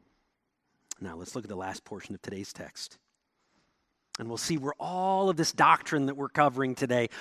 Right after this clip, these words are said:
all of this theological truth, where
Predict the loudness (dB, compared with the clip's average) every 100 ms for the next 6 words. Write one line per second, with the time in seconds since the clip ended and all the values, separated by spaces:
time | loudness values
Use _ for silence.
0 | -8 0 4 6 8 6 4 4 6 8
1 | 8 4 0 -2 -2 0 2 2 -2 -14
2 | -12 -4 2 6 8 8